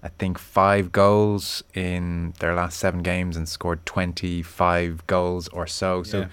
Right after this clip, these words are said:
Speaker 1: they're a team
Speaker 2: Hammered
Speaker 1: arriving
Speaker 2: Rangers last week,
Speaker 1: full of
Speaker 2: but,
Speaker 1: confidence,
Speaker 2: yeah.
Speaker 1: and, yeah, hammered Rangers last week.
Speaker 2: Um, just one thing on, on Liverpool, just briefly. I've just been thinking about it a lot. Um, you know, like, Tsimikas is obviously in now, having played a lot more than he usually does. And it was something that it's,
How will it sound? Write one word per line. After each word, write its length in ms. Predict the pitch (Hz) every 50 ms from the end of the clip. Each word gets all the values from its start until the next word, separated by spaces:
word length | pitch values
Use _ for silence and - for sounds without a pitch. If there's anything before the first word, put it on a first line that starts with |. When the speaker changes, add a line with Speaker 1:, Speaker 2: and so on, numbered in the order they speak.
| - - - _ -
Speaker 1:
they're 100 | 120 113
a 80 | 104
team 140 | 107 120 143
Speaker 2:
Hammered 120 | 131 117 107
Speaker 1:
arriving 200 | 104 104 101 101 104
Speaker 2:
Rangers 220 | 90 90 92 -
last 240 | 101 95 92 - -
week, 120 | 98 101
Speaker 1:
full 100 | 101 101
of 60 | 95 92
Speaker 2:
but, 60 | -
Speaker 1:
confidence, 320 | 95 95 92 107 101 98 -
Speaker 2:
yeah. 40 |
Speaker 1:
and, 80 | 90 90
yeah, 120 | 92 87 80
hammered 240 | 95 95 92 90 87
Rangers 340 | 87 87 87 85 82 78
last 240 | 80 85 85 82 -
week. 300 | - 87 87 85 - - _ _ _ _ _ - _ _ - - - - - - - - - - - - - - -
Speaker 2:
Um, 420 | - 107 104 101 101 101 87 90 - - _ _ _ _ _ - - -
just 200 | - 240 254 254
one 140 | - 349 339
thing 180 | 302 320 254 202
on, 160 | 170 135 123
on 240 | 85 104 123 117 110
Liverpool, 360 | 110 110 107 104 - 110 98
just 200 | 92 101 98 -
briefly. 300 | - 113 104 - - 107
I've 80 | 104 110
just 140 | 117 131
been 220 | 143 151 131 107 98 -
thinking 260 | - 120 120 117 131 120
about 160 | 104 101 98
it 80 | 98 95
a 40 | 92
lot. 320 | 95 98 98 92 - - -
Um, 320 | - 107 101 101 98 98 - - - - - - _ _ _
you 100 | - 214
know, 80 | 226 196
like, 200 | 175 175 139 -
Tsimikas 300 | - 160 156 156 151 151
is 140 | 123 113
obviously 340 | 123 117 110 104 - 110 104
in 120 | 107 107 107
now, 340 | 107 104 98 95 92 92 - -
having 320 | 107 113 107 104 104 95
played 280 | - - 113 107 107 104
a 60 | 104
lot 160 | 101 101 80
more 220 | 104 104 104 101 95
than 120 | 95 98
he 60 | 95
usually 380 | 95 95 101 101 95 92 95 98
does. 440 | 92 110 110 110 104 92 85 - - - - - - _ _ -
And 100 | 131 139
it 40 |
was 100 | 143 139
something 280 | - 208 202 - 185 156
that 160 | 143 139 -
it's, 140 | 127 127 -